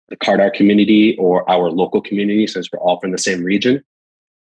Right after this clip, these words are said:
And so I was, like, surfing through the organizations, and N A M I stood out to me. Specifically, I was going through their about page, and, uh,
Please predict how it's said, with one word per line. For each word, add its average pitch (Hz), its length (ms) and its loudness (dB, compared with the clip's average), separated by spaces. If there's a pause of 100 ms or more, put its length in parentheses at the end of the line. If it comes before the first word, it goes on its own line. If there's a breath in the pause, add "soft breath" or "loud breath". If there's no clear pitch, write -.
And 104 380 0
so 95 420 0
I 90 120 -2
was, 92 140 -2
like, 87 120 -2
surfing 107 420 -2
through 107 140 2
the 101 120 2
organizations, 95 1040 -4
and 90 440 -4
N 101 120 -2
A 95 240 -2 (120)
M 95 100 -2
I 90 320 -2
stood - 260 0
out 85 180 -4
to 95 80 -2
me. 92 200 -2 (320)
Specifically, 104 920 0
I 87 60 -6
was 87 140 -4
going 107 180 0
through 107 140 0
their 87 260 -2 (480)
about 101 360 0
page, 95 440 -2
and, 101 400 -4
uh, 82 300 -4